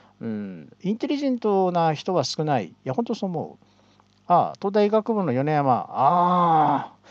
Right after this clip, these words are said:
えー、サイエンスではなく、ね、ほんとだね。うん、そう。ほんとだよね。あの、米山さんは何なの、あの人。ああ、東大の。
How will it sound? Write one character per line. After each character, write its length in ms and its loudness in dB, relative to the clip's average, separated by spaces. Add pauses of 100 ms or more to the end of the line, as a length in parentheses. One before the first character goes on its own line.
(320)
え 80 -2
ー、 40 0
サ 180 0
イ 60 0
エ 60 0
ン 80 0
ス 160 -4
で 80 0
は 100 2
な 140 0
く、 800 -10
ね、 380 -4
ほ 120 -8
ん 20 -6
と 100 -4
だ 140 0
ね。 280 -8 (460)
う 60 -16
ん、 560 -12
そ 360 -10
う。 140 -20 (1080)
ほ 60 -12
ん 80 -12
と 140 -6
だ 140 2
よ 60 0
ね。 100 0
あ 120 2
の、 140 0
米 360 -2
山 300 -4
さ 200 -2
ん 120 4
は 160 2
何 260 0
な 120 4
の、 120 -6
あ 40 -8
の 80 -10
人。 260 -14 (680)
あ 320 -4
あ、 80 -14
東 160 -6
大 120 -4
の。 320 -6